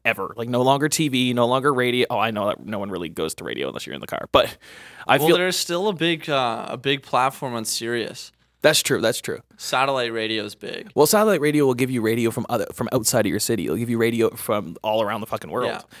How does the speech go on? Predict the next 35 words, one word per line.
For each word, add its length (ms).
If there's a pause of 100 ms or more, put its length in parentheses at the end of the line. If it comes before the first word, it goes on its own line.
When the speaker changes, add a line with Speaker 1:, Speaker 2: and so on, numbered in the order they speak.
(140)
Speaker 1:
But, 180
like, 260 (240)
I, 260
I'm 80
just 120
talking 140
about 180
regular 320
radio. 280
I, 320
I 20
guess 220
I, 120
I'm, 200
I 80
don't, 100
I'm 120
not, 360
I'm 180
not 280
really, 280
like, 160
versed 380
on 100
the 80
facts 360
of 100
Sirius 380
satellite 420
radio. 300 (500)
But 240
I 80
do 240
feel 220
like 320